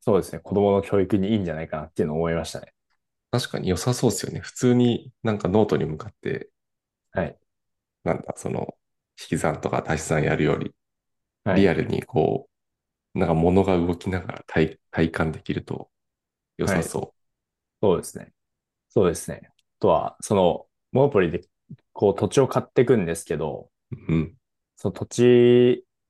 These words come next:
Speaker 1: まあ、あんまり、まあ、まあ、結構高い土地とかあるんですけど、ちゃんとそのお金がなくなりそうな時は買わないとか、
Speaker 2: うんうんうん。
Speaker 1: そういう、ちょっと考え、そういうことを、まあ、ちゃんと考えてて、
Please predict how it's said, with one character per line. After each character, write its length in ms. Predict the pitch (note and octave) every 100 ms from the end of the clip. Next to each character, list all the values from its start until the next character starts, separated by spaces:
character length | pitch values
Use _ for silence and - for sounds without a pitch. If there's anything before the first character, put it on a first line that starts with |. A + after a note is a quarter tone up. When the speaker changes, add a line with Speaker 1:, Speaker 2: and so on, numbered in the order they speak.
| _ _ _
Speaker 1:
ま 80 | A#2
あ、 140 | - C3
あ 40 |
ん 100 | E3
ま 120 | D#3
り、 320 | D3 D3 C#3+ -
ま 100 | G#2
あ、 80 | -
ま 180 | E3 D3+
あ、 140 | - -
結 160 | -
構 100 | -
高 300 | - - C3+
い 100 | G#2
土 100 | -
地 80 | -
と 120 | -
か 140 | E2 D2+
あ 60 |
る 120 | D2 -
ん 20 |
で 120 | -
す 100 | -
け 100 | D#2
ど、 240 | D2 - _ _ _ _ _ _ -
ち 60 |
ゃ 60 | A#2+
ん 60 | G2
と 60 |
そ 100 | -
の 160 | F#2 F2+ -
お 60 | G#2+
金 280 | A#2 G#2
が 400 | F#2+ F#2 F2 E2 - - _ _ _ _ _
な 120 | G2+
く 100 | B2+
な 100 | G#2+
り 80 | G2+
そ 120 | G#2+
う 20 |
な 100 | F#2+
時 220 | F2+ F#2 D2
は 100 | C#2+
買 180 | - E2
わ 100 | D#2
な 100 | D2
い 60 |
と 120 | - -
か、 320 | - - - _ _ -
Speaker 2:
う 100 | E2
ん 60 | D#2
う 160 | C#2
ん 200 | D#2+ C#2 D#2
う 40 |
ん。 180 | - -
Speaker 1:
そ 140 | - B2+
う 60 |
い 340 | A#2 A2 A2 A2
う、 140 | - - _ _ _ _ _
ち 100 | -
ょ 40 | G2
っ 20 |
と 80 | -
考 260 | A#2 A#2 A2+ G#2+
え、 480 | G#2 G#2 G2+ G#2 - _ - _ _ _ _
そ 100 | -
う 40 | C3
い 20 |
う 20 |
こ 100 | A#2+
と 160 | G#2 D2+
を、 160 | - _ _
ま 60 | G#2
あ、 20 |
ち 80 | -
ゃ 60 |
ん 60 | G2+
と 120 | -
考 280 | - G2+ G2
え 120 | D#2+
て 100 | -
て、 260 | - -